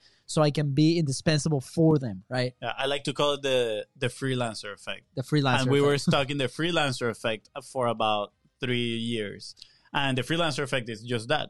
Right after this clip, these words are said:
Speaker 2: is, "Hey, let me find one client. I feel pretty comfortable working with them. I'm just do it. I, I forget about selling, about growing the business. I'm just doing work." And then eventually when that client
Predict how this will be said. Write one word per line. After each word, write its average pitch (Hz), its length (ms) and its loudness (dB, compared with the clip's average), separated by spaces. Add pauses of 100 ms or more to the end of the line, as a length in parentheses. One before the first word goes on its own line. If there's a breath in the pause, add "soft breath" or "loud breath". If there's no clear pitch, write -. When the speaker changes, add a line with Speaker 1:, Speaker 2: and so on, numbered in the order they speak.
Speaker 2:
is, 113 420 -4 (320)
"Hey, 143 140 -4
let 110 140 -4
me 120 80 -2
find 123 280 -2
one 147 240 0
client. 151 440 0
I 110 140 -6
feel 131 220 -4 (140)
pretty 160 180 -4
comfortable 135 460 -4
working 131 320 -4
with 127 140 -6
them. 123 260 -2 (100)
I'm 107 140 -10 (380)
just 110 240 -8
do 131 160 4
it. 131 140 0 (280)
I, 120 300 -4
I 127 100 0
forget 127 380 -4
about 170 240 4
selling, 135 540 0 (180 soft breath)
about 120 260 2
growing 120 240 -2
the 147 100 0
business. 131 480 -2
I'm 110 140 -8
just 104 180 -10
doing 135 280 -4
work." 135 320 2 (440)
And 139 140 0
then 127 80 0
eventually 127 360 0
when 120 160 -2
that 113 120 -2
client 120 420 -4